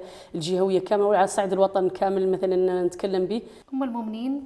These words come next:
Speaker 2: آه، فعلًا كيف تحدثنا على أنك نموذج، آه، المرأة الصحراوية اللي تشتغل في العمل الجمعوي والأعمال الخيرية، وإذا كان من دورك أول شيء فكرتك عن المرأة بصفة عامة والمرأة الصحراوية وصفة خاصة وكفاحها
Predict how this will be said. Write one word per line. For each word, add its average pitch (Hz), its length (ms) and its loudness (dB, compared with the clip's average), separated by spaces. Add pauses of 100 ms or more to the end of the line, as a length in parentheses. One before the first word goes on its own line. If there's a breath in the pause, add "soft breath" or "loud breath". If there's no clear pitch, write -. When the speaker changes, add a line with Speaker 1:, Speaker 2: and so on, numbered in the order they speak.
(500 loud breath)
Speaker 2:
آه، 208 420 -4
فعلًا 220 460 -8
كيف - 200 -16
تحدثنا 214 440 -12
على 196 180 -10
أنك 208 240 -8
نموذج، 202 640 -6
آه، 196 580 -4
المرأة 196 260 -6
الصحراوية 208 680 -8
اللي 196 100 -10
تشتغل 196 280 -16
في - 100 -18
العمل 208 220 -10
الجمعوي 196 680 -10
والأعمال 202 480 -8
الخيرية، 208 680 -10 (460 loud breath)
وإذا 208 120 -10
كان 226 200 -8
من 226 140 -10
دورك 302 260 -2 (140)
أول 247 300 -8
شيء 262 360 -6 (320 loud breath)
فكرتك - 460 -12
عن 220 280 -6
المرأة 214 600 -8
بصفة - 340 -14
عامة 214 400 -8
والمرأة 208 300 -8
الصحراوية 214 680 -10
وصفة 214 380 -14
خاصة 208 400 -10
وكفاحها 226 800 -10